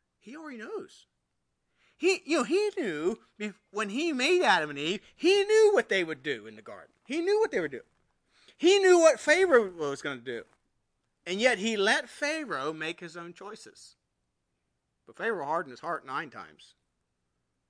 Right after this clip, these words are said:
And then the Bible says God hardened his heart. So,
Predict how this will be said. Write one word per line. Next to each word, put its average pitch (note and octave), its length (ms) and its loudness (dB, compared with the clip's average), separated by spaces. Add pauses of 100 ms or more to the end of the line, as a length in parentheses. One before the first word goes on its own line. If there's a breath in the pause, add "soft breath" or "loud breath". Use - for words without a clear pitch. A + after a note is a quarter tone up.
(560)
And G#2+ 100 -20
then C#3 100 -18
the D3+ 60 -20
Bible F#2+ 220 -16
says F2 240 -20
God D#2 260 -20
hardened E2+ 380 -20
his - 160 -20
heart. - 220 -20 (1900)
So, A3 440 4